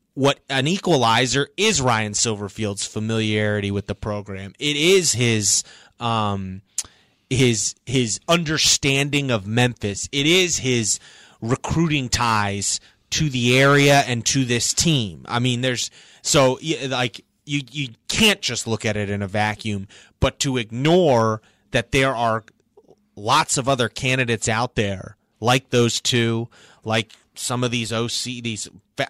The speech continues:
high ri-, guys who fit the template of what's worked here the last two hires,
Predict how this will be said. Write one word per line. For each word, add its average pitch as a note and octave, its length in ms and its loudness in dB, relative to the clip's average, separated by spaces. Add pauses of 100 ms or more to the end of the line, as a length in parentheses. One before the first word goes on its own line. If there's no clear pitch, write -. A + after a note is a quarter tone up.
(140)
high D3 260 4
ri-, C#3+ 200 4 (260)
guys D3+ 380 4
who D3+ 100 0
fit - 360 -6
the B2+ 80 -4
template C#3+ 480 2
of G2 100 0
what's A#2+ 300 2
worked B2 400 0
here C3 160 2
the A2+ 100 -2
last B2+ 380 2
two E3 200 2
hires, C#3+ 640 0